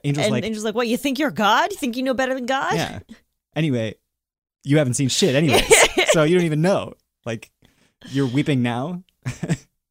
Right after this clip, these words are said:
Speaker 2: Gay people are covered with dust. Uh, their appearance was as blood, and they were in a pit of pitch and brimstone and borne down in a river of fire.
Speaker 1: Mm-hmm.
Speaker 2: Uncharitable people get dragons twined about their necks and shoulders and feet.
Speaker 1: Mm-hmm.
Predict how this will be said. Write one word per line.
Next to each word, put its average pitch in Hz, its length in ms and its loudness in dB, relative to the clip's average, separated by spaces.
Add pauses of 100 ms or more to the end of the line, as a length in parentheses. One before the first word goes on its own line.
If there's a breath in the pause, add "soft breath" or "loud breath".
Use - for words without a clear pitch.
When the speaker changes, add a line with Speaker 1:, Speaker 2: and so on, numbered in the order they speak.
(540 loud breath)
Speaker 2:
Gay 220 140 -2
people 233 300 -8
are 196 120 -6
covered 202 360 -8
with 135 160 -8
dust. - 640 -6
Uh, 180 300 -4
their 175 160 -6
appearance 196 480 -8
was 180 160 -8
as 156 160 -10
blood, 170 460 -6
and 170 180 -8
they 170 80 -8
were 165 140 -8
in 160 160 -10
a 156 80 -12
pit - 220 -12
of 170 140 -8 (120)
pitch - 240 -10
and 160 220 -8
brimstone 185 540 -4
and 170 160 -6
borne 180 240 -6
down 180 220 -4
in 180 120 -8
a 165 40 -12
river 180 260 -4
of 160 140 -8
fire. 190 380 -4
Speaker 1:
Mm-hmm. 120 380 -4 (560 loud breath)
Speaker 2:
Uncharitable 233 800 -6
people 180 400 -14
get 170 380 -10
dragons 196 640 -4
twined 165 480 -10
about 160 280 -8
their 160 100 -8
necks 160 320 -12
and 170 120 -10
shoulders 156 380 -12
and 151 160 -16
feet. - 380 -20 (100)
Speaker 1:
Mm-hmm. 107 360 -6